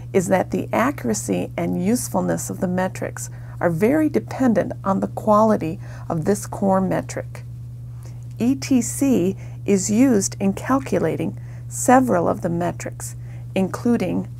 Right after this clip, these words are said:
earn burn ratio, earned, budget variance, estimate at completion, percent complete, variance at completion,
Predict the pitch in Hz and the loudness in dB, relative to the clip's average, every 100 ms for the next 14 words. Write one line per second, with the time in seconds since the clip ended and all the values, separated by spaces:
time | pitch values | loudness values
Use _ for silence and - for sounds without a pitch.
0 | - - - - 196 202 208 247 262 202 | -12 -12 -4 2 4 4 4 6 6 4
1 | 175 - - 175 226 269 - - - - | -2 -4 -2 0 0 -4 -8 -12 -12 -12
2 | - - - - - - - 214 208 180 | -12 -12 -12 -12 -12 -12 -4 2 2 2
3 | 180 202 - - - - - 175 196 247 | 0 -4 -8 -12 -12 -12 -2 0 2 0
4 | - 196 165 147 143 214 - - - - | 0 0 2 0 0 -2 -4 -10 -12 -12
5 | - - - - 233 269 - 208 190 156 | -12 -12 -10 0 0 2 2 2 0 -2
6 | - - 160 160 160 - 185 208 - - | -4 -8 -6 -6 -6 -4 -6 -6 -10 -12
7 | - - - - 190 - 247 277 - 196 | -12 -12 -4 -2 0 4 4 4 -2 -6
8 | - 156 165 - - - - - - - | -6 -6 -6 -10 -12 -12 -12 -12 -12 -10
9 | - 180 214 269 240 - 156 156 - 180 | -2 4 6 6 4 2 -4 -4 -6 -6
10 | - 156 - 175 190 | -4 -4 -4 -4 -4